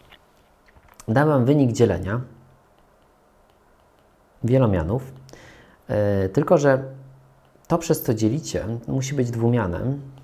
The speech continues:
O. E, i już Wam dokładniej pokazuję, o co mi chodzi. Mamy, słuchajcie, taki przykładzik, że chcemy podzielić wielomian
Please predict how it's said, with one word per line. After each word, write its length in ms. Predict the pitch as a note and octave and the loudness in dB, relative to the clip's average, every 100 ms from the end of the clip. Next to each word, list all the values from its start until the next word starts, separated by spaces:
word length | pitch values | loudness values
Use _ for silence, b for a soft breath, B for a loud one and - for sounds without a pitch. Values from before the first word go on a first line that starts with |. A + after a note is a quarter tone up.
| - _ - | -20 _ -12
O. 200 | F#2+ F2+ B2 - B B B B B B - | -8 -6 -8 -10 B B B B B B -4
E, 340 | A2+ A2 A2 | -2 -2 -2
i 100 | C3+ | 0
już 200 | C#3+ D#3+ | 0 2
Wam 240 | B2+ B2+ B2 | 2 2 2
dokładniej 600 | A2 C3 B2+ B2 B2 B2+ | 0 -2 -2 0 -2 -4
pokazuję, 800 | - A2+ A#2+ A2 A#2 A2 A2 A#2+ | -10 -6 -4 -2 0 0 0 0
o 140 | C3 | -2
co 260 | B2+ A2+ G#2+ | -2 -6 -4
mi 220 | G#2 G2+ | -6 -6
chodzi. 380 | - F2 - - B B B B B | -8 -8 -10 -20 B B B B B
Mamy, 180 | G3 G#3 | -2 -2
słuchajcie, 400 | - - D3 C#3 | -2 -2 0 0
taki 240 | B2+ B2+ | 0 -2
przykładzik, 880 | A#2+ - - - G#2 F2 G2+ A#2 - - | -6 -8 -8 -4 -4 -4 -6 -8 -8 -6
że 300 | B2+ A2 G#2+ - | -4 -2 -4 -6
chcemy 300 | - - G#3+ | -6 -2 -2
podzielić 440 | G3 C3 C3+ C#3+ B2+ | 0 0 2 0 2
wielomian 360 | B2+ B2 A2+ | 2 2 0